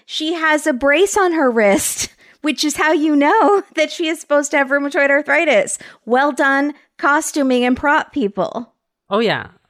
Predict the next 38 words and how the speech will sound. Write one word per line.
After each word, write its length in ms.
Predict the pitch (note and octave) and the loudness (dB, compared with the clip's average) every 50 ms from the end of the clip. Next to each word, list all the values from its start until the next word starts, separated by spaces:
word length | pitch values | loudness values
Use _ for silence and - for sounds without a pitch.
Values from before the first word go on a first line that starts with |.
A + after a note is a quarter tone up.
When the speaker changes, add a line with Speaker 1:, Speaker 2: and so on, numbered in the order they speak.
| _ | _
Speaker 1:
Commitment. 380 | - - C4 C#4 D#4 F4+ - C4 | -4 0 0 2 2 0 0 0
Speaker 2:
Well, 80 | C#4 A#3+ | 0 0
why, 240 | A#3+ C4 C4+ B3 - - - - _ _ _ _ _ _ _ _ _ _ - | 2 2 0 -2 -2 -6 -10 -20 _ _ _ _ _ _ _ _ _ _ -6
I 160 | - F#3+ A3+ | -4 -4 -2
just 200 | A3+ B3 B3 - | -2 -4 -6 -2
don't 200 | - G#3+ G#3 G#3 | 0 0 0 2
understand 680 | G3+ F#3+ F3+ F3 E3 - - - F3 F3+ G3+ G#3+ G#3+ F#3+ | 2 2 0 0 -2 -4 -4 -2 -2 0 0 0 -2 -2
that. 120 | D3+ A#2+ | 0 0
Speaker 1:
He's 120 | - - - | 2 2 2
Speaker 2:
I 60 | E3 | 2
mean, 80 | E3 E3 | 2 2
Speaker 1:
trying 200 | - G4+ G4 E4 | 2 2 2 2
Speaker 2:
the 60 | D4+ | 2
Speaker 1:
to 60 | F#3 | 2
get 140 | G3+ C4+ B3+ | 2 2 2
her 140 | D4+ C#4+ C4+ | 0 0 0
Speaker 2:
doctor 120 | A#3 F#3+ F#3+ | 0 -2 -2
Speaker 1:
committed 800 | D4+ A#3 A3 A3 A3 A#3 A#3+ C4 C4 C4 B3+ B3+ B3+ B3 A#3+ - - - | -2 -2 0 0 -2 0 2 4 4 6 4 4 2 2 0 -2 -4 -2
or 580 | G#3+ G#3 G#3 G3 F#3+ F#3+ F#3+ G3 G3 F#3+ F#3 - - - - _ - | -2 0 2 2 2 2 2 2 2 0 -2 -4 -12 -20 -20 _ -10
trying 280 | - C#4 A3 G#3+ G#3 G#3 | -4 -2 0 0 0 -2
to 120 | - A#3+ | -2 -2
make 260 | G#3 G3+ G3+ G3 - - | -2 -2 -2 -4 -4 -4
her 180 | - G#3+ G3+ | -2 -2 0
look 360 | G3 F#3+ G3 F#3+ F#3 - - _ _ | 0 0 0 0 -2 -6 -14 _ _
unfit 760 | - G#3 G3 F#3+ F#3+ G#3 - - - G3+ G3+ G#3 - - - - _ _ _ _ _ _ _ _ _ | -4 -4 -2 -2 -2 -4 -6 -4 -2 -2 -2 -2 -4 -8 -16 -20 _ _ _ _ _ _ _ _ _
to 180 | - - F#3 G#3 | -4 0 0 0
raise 320 | F3+ F#3+ G3 F#3+ F#3+ F#3+ - | 0 0 0 0 0 0 0
their 200 | G#3 F#3 F#3 - | 0 -2 -2 -2
child. 680 | - - C4+ A3+ A3+ A3 A3+ A#3 A#3 A#3 A#3 A3+ - - - - - _ | -6 -4 -2 0 2 2 2 2 2 0 0 -4 -8 -18 -20 -20 -20 _
Carl 360 | - - C#4+ C#4+ D#4 E4+ F4 D#4+ | -6 -2 0 2 2 4 4 2
all 220 | - G#3+ A#3 A#3+ | 2 2 0 0
of 80 | A3 A3 | 0 -2
a 60 | A#3 | -4
sudden 360 | A3+ - A#3 G#3 G3+ G#3 G3+ | -4 -2 -2 -2 -2 -2 -4
has 300 | G3 F#3+ F#3+ F#3 F#3 F3+ - - - | -2 -2 -2 -2 -2 -4 -8 -12 -10
some 300 | - - A3 G3 F#3 G3 | -4 -2 -2 -2 -2 -2
super 380 | - - G3+ F3+ - F#3+ F#3 | -4 -4 -6 -4 -4 -4 -4
agenda. 480 | F3+ E3+ E3 - D#3 F#2+ G#2 G#2+ - | -4 -4 -4 -6 -6 -6 -8 -14 -18